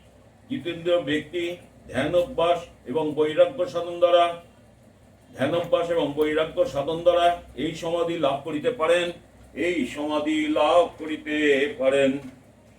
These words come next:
শ্রী ভগবানকে অর্জুন আবার প্রশ্ন করিলেন, অর্জুন উবাচ, "অযতিং শ্রদ্ধাং পেতং যোগসংলিতং মানুষ-, মানসং অপ্রাপ্যং যোগ সংসিদ্ধং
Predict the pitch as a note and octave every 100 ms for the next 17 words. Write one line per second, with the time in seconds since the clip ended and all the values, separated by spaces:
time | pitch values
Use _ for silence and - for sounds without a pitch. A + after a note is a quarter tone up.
0 | - - B2+ B2+ B2 C3 C#3 C3+ C3 C3+
1 | C3+ A#2+ D3+ D3 D3 D#3+ E3+ E3 E3 E3+
2 | - E3+ E3 E3+ E3+ E3+ E3+ E3+ - _
3 | - - - - - - _ - - -
4 | - - - A#2+ C3+ - F3 E3+ E3+ E3+
5 | E3+ E3+ F3 F3 - - - C3 D#3+ E3+
6 | E3 E3+ F3 E3+ - D3+ C3 D#3+ E3+ E3+
7 | D3+ E3+ E3+ F3 E3+ E3+ - - - -
8 | E3 E3+ - E3+ E3+ F3 E3 E3+ E3+ D#3+
9 | D3+ D3+ E3 D#3+ D3+ D3+ D3+ E3 E3+ E3+
10 | E3 F3+ E3+ E3+ E3 - - - - _
11 | - - - - - - - F3 E3+ -
12 | E3+ E3+ D3+ C3 D#3 D#3 D#3+ D3+ - D#3
13 | B2+ E3 F3 F3